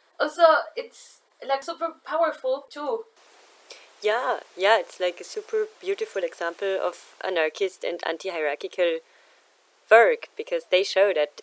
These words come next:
Speaker 2: it works better without hierarchies when you dismantle them.
Speaker 1: Yeah, because it's also,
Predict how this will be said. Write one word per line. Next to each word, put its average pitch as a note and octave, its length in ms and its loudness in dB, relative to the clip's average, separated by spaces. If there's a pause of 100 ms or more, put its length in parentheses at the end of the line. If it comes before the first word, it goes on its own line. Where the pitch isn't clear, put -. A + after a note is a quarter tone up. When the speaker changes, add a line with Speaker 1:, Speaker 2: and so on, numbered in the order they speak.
Speaker 2:
it D#3+ 180 -10
works - 440 -4 (480)
better D3 520 0 (200)
without - 680 -4 (140)
hierarchies - 760 -6
when D#3 140 -12
you D3 180 -12
dismantle C4 560 -2
them. C3 200 -4 (880)
Speaker 1:
Yeah, F4 220 0
because E4+ 260 -4
it's - 140 -4
also, F#4 300 0